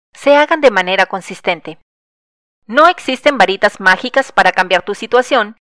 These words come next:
y que te den resultados de la noche a la mañana. Es común pensar en el éxito como algo súbito, explosivo y lineal, cuando en realidad es más parecido a una bola de nieve.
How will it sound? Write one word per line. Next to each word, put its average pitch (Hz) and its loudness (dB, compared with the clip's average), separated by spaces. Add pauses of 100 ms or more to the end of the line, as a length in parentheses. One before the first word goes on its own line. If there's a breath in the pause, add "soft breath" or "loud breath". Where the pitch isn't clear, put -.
(140)
y 285 -6
que 285 0
te 294 2
den 311 4
resultados 233 2
de 190 4
la 180 2
noche 185 -6
a 190 4
la 180 4
mañana. 175 -6 (640)
Es 294 0
común 220 -2
pensar 196 0
en 196 -2
el 175 2
éxito 254 0
como 185 -4
algo 175 0
súbito, 202 -6 (180)
explosivo 226 -4 (160)
y 220 2
lineal, 185 -2 (280)
cuando 180 0
en 175 -6
realidad 180 2 (260)
es 285 -4
más 311 0
parecido 233 0
a 262 0
una 190 -4
bola 175 0
de 180 -4
nieve. 202 -4